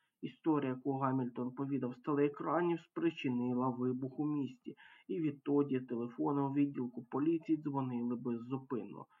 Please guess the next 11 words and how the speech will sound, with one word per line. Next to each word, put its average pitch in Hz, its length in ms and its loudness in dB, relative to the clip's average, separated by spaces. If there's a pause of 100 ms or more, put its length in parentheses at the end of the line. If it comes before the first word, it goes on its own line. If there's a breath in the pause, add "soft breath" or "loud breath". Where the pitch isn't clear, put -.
(260 soft breath)
Розпещених 160 880 -2
міських 156 400 0
богатіїв 139 720 -2
дуже 135 300 0
схвилювало 123 800 0 (280 soft breath)
вбивство 127 580 -2
Маккуїна. 123 720 0 (360)
До 165 80 -2
поліцейських 175 720 2
вони 120 220 -4
ставилися 139 500 0